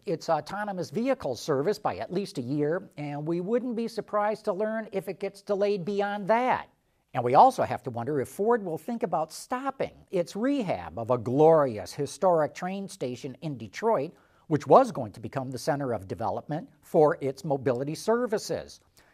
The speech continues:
It's estimated Ford was spending well over a billion dollars to restore that building. Before the coronavirus crisis hit, large automakers typically would burn through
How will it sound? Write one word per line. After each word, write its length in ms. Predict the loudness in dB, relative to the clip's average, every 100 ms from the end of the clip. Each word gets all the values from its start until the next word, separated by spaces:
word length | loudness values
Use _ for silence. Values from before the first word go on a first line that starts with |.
| -12
It's 160 | -6 2
estimated 580 | 2 2 -8 -8 -12 -4
Ford 380 | 2 2 2
was 160 | -4 -10
spending 400 | -6 -6 -6 2
well 180 | 4 6
over 280 | 4 0 -10
a 40 |
billion 500 | -2 0 0 -4 -4
dollars 500 | -2 0 -2 -4 -16 _ -4
to 80 | -2
restore 440 | -2 0 2 4
that 240 | 2 -2 -2
building. 500 | -2 -2 -8 -12 -20 _ _ _ _ _ -8
Before 260 | -2 2 2
the 80 |
coronavirus 800 | 0 0 0 0 0 -2 -4 -10
crisis 540 | -2 -2 -2 -10 -16 -12
hit, 360 | -4 -4 -4 _ _ _ _
large 440 | 2 8 8 6 -2
automakers 640 | -2 -4 -10 -20 -20 -14
typically 480 | -2 -2 -2 -10 -10
would 200 | -8 -2
burn 280 | 0 0 -6
through 340 | -10 -14 -14